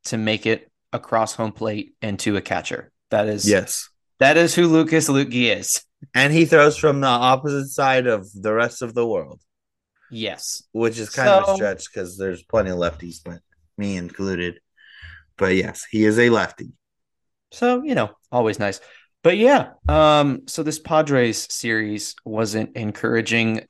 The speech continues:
Speaker 1: Um, I'll tell you, encapsulated in the series, I think, was the, the Ha-Sung Kim home run off,
Speaker 2: Mm-hmm.
Speaker 1: off of Eddie Rosario's glove.
Speaker 2: Yeah.
Speaker 1: That was,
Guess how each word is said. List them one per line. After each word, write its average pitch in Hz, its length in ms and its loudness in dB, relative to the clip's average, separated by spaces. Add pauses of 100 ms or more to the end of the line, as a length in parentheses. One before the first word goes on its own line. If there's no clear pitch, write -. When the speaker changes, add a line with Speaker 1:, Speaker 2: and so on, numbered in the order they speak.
Speaker 1:
Um, 117 680 2 (2750)
I'll 175 60 0
tell 170 220 4
you, 120 220 2 (380)
encapsulated 143 840 2
in 120 120 0
the 110 80 -2
series, 101 640 -4
I 107 100 -10
think, 113 260 -6
was 104 200 -4
the, 101 360 0
the 107 100 -4
Ha-Sung 131 580 -2
Kim 110 320 -6
home 104 260 -4
run 98 400 -6 (220)
off, - 480 -2
Speaker 2:
Mm-hmm. 92 160 -6
Speaker 1:
off 180 280 2
of 113 460 2 (580)
Eddie 120 220 -2
Rosario's 98 580 0
glove. 62 300 -8 (760)
Speaker 2:
Yeah. 101 280 2
Speaker 1:
That 87 200 2
was, - 240 -10